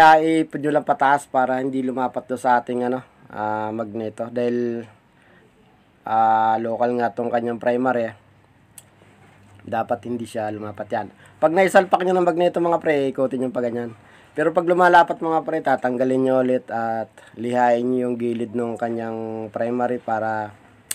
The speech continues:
hindi lumapat sa ating magneto. Kasi pag lumapat yan, mga pre, hindi maglalabas ng magandang kuryente yan. Hindi rin, hindi, maglalabas man yan, may na, hindi nyo rin mapapaandar yung motor.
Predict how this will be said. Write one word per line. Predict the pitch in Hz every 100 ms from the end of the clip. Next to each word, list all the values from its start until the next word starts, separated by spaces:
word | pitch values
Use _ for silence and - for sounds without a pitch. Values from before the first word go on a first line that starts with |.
| - _ _ _ _
hindi | 123 139
lumapat | 143 147 143 143 147
sa | 135
ating | 131 135
magneto. | 127 127 120 135
Kasi | 135
pag | - 156
lumapat | 175 175 165 160
yan, | 165 160
mga | 156
pre, | 156 160
hindi | 147 151 156
maglalabas | 151 143 143 143 135 -
ng | 139
magandang | 135 131 123 127 120
kuryente | 123 117 113 113
yan. | 117 107 113 123
Hindi | 135 139
rin, | 139 135 139
hindi, | 160 160 147 _ - - -
maglalabas | 151 170 175 165 160 170
man | 160
yan, | 147
may | 147 147
na, | 139 131 -
hindi | 143 143 147
nyo | 151 147
rin | 143 139
mapapaandar | 131 127 127 123 123 120
yung | 120 117 110
motor. | 104 110